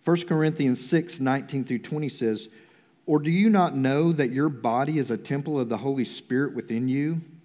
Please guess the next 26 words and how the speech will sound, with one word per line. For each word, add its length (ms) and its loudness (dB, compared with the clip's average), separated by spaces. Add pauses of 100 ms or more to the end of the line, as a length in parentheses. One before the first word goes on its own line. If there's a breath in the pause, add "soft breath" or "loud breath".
(140)
whom 240 2
you 200 4
have 360 0
from 200 -2
God? 440 -4 (580 soft breath)
You 580 2
are 120 -2
not 320 -4
your 200 -2
own, 340 -6 (1000 soft breath)
for 140 2
you 360 2
were 180 2
bought 320 -2
with 140 -4
a 80 -4
price. 680 -8 (300 soft breath)
So 240 0
glorify 760 0
God 360 0
in 120 -4
your 160 -2
body." 540 -6 (1120 soft breath)
First 300 0
of 140 0
all, 440 0